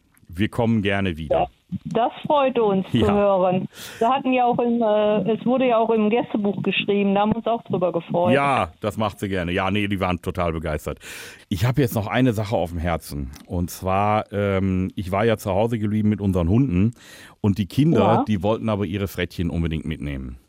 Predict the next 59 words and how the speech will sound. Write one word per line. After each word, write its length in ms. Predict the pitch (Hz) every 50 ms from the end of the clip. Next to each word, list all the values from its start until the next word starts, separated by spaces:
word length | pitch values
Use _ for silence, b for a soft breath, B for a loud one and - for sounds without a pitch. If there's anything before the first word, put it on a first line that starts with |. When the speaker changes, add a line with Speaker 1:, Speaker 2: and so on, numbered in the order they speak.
| b b b b
Speaker 1:
Wir 100 | - 90
haben 100 | 90 92
so 100 | 90 90
zwei 260 | - - - - -
Speaker 2:
Nee, 240 | - - 180 175 180
Speaker 1:
F- 100 | 190 202
Speaker 2:
das 120 | - - -
geht 220 | 392 - - -
nicht. 300 | 190 - 370 - - _ _
Wir 160 | - - 190
haben, 160 | 214 226 233 220
äh, 380 | 214 220 220 220 220 220 220 214
wir 120 | 202 214 208
haben, 220 | 226 233 233 233 220
äh, 20 |
eine 560 | 196 202 202 202 202 202 208 208 202 196 202
Hund-, 200 | 214 233 262 247 -
also 220 | 196 196 185 185
tierfreie 720 | 185 - 254 247 262 254 - - 202 180 175 170 165 160
Wohnung. 420 | 160 160 165 165 165 160 156 151 - -
Speaker 1:
Ja, 340 | 92 95 98 101 98 87 B B B B B B B B B -
jetzt, 280 | 107 110 110 - -
ich 60 | - -
hab 180 | 185 202 202 214
dann, 160 | - - -
Speaker 2:
Allergiker. 240 | - - 180 160 170 - - _
Speaker 1:
ich 160 | - 123 - 139
hab 160 | 135 - 185
dann 120 | 127 117
Speaker 2:
Frei. 60 | 175
Speaker 1:
auch 140 | 190 - -
gesagt, 380 | - 135 110 113 120 120 - -
"Mensch, 200 | 110 123 120 -
lass 200 | 104 110 107 -
die 160 | - 113 107
hier", 460 | 95 92 110 123 135 139 139 135 131 -
aber 220 | 90 110 113 113
dann 280 | 113 113 107 110 110 101
war 140 | 104 104 104
das 160 | 113 104 -
Gejammer 420 | - 107 92 98 104 120 120 110
groß 360 | 92 92 95 107 120 123 - -
und 140 | 110 101
dann 160 | 101 95 95 87
haben 280 | 95 104 117 127 123
die, 160 | 110 110 110
die, 240 | 104 107 110 110 101
als 180 | 76 101 98 -
sie 120 | - 110
oben 280 | - 90 104 113 117 101
waren, 200 | 104 98 92 95
hatten 160 | - - 104
die 80 | 98 92
diese 220 | 95 98 87 90
beiden 260 | 85 85 85 87 92 87
Frettchen 320 | - 92 85 - - 85
mitgenommen, 480 | 82 85 - - 82 73 65 65 73 71
im 160 | 95 110 101
Käfig. 560 | - 92 87 85 - - 67 - - - _